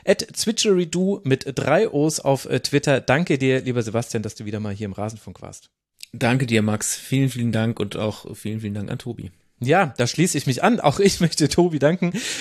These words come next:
Speaker 1: Tobi Rieger, der at runner tobi auf, äh, Twitter. Ihr kennt ihn natürlich aus der Mein Sport Podcast, äh, W G.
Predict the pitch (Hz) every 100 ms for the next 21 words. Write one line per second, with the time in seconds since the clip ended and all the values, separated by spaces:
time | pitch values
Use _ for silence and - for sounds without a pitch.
0 | 196 - 247 254 196 156 165 220 226 214
1 | 135 135 196 - 135 123 143 190 175 170
2 | 170 170 - 135 135 - 135 - 151 151
3 | 131 113 120 110 110 104 117 110 120 -
4 | 113 110 - - 127 151 170 - 190 214
5 | 185 - 170 160 160 - 143 143 139 147
6 | 151